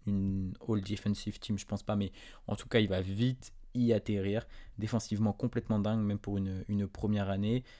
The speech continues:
qui a étonné beaucoup de monde, cette espèce de poste, c'est quoi, Herb Jones ? Je crois qu'il a joué quatre, hein. Cette espèce de poste deux, trois, quatre. Maintenant, il y a des gars, tu peux les faire jouer, euh,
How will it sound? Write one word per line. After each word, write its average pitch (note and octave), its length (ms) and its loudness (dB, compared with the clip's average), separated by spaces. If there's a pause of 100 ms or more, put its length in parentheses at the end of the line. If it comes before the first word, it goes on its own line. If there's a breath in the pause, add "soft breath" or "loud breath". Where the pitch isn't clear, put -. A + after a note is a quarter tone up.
(140 loud breath)
qui - 120 -4
a G2+ 260 2
étonné G#2+ 320 -2
beaucoup G#2+ 520 0
de F#2+ 80 -4
monde, G#2+ 200 -2
cette - 140 -12
espèce F#2 280 -6
de F#2 100 -8
poste, - 360 -10 (300)
c'est - 160 -6
quoi, F#2+ 500 -4
Herb G2 240 -4
Jones ? G2 160 -2
Je - 60 -10
crois - 120 -14
qu'il - 140 -6
a F2+ 80 -2
joué B2 320 -6
quatre, E3 300 -4
hein. C#3 120 -2 (440 soft breath)
Cette - 160 -12
espèce - 340 -6
de G2+ 120 -6 (340)
poste - 420 -6
deux, G2 960 2 (100)
trois, A#2 460 4
quatre. A#2+ 320 6
Maintenant, G2 240 0
il G2 60 0
y - 20 -2
a F2+ 40 -2
des F2+ 140 -4
gars, G2+ 140 0
tu - 140 -8
peux - 100 -8
les F2+ 100 -4
faire F#2 180 -6
jouer, F#2 260 -4
euh, F#2 40 -8